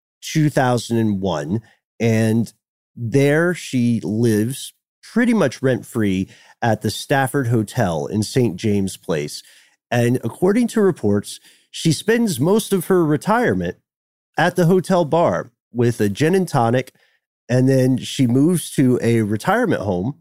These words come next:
for, uh, you know, for retired veterans, servicemen and women in two thousand three, and she still shows up to the bar. It's 'cause they make a mean gin and tonic, I guess.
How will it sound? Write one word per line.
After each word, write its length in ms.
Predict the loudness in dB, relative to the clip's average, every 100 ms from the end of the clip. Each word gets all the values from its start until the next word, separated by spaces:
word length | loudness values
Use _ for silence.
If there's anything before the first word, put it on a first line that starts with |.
| _ _
for, 540 | -12 -2 0 2 0 -2
uh, 240 | -2 -2 -2
you 100 | -2
know, 100 | -2
for 180 | -2 -2
retired 520 | 0 0 0 0 -2 -10 -20 -20 _ _
veterans, 540 | 0 2 4 2 2 0
servicemen 540 | 0 0 0 0 0
and 160 | 0 0
women 300 | 2 2 0 -4
in 100 | -2
two 180 | -2
thousand 420 | 0 0 0 -2 -2
three, 380 | 0 0 -2 -6 _
and 180 | -2 0
she 140 | -2
still 320 | -4 0 0
shows 300 | 2 0 2
up 160 | 0 0
to 100 | -2
the 100 | -2
bar. 380 | -2 -2 -4 -10 _ _ _ _
It's 80 | -4
'cause 280 | -2 -2 -8 _ _
they 100 | 0
make 180 | 2 2
a 40 | 0
mean 320 | 2 2 2
gin 200 | 2 0
and 120 | 0
tonic, 360 | -4 -4 -6 -8
I 80 |
guess. 400 | -12 -16 -18 -20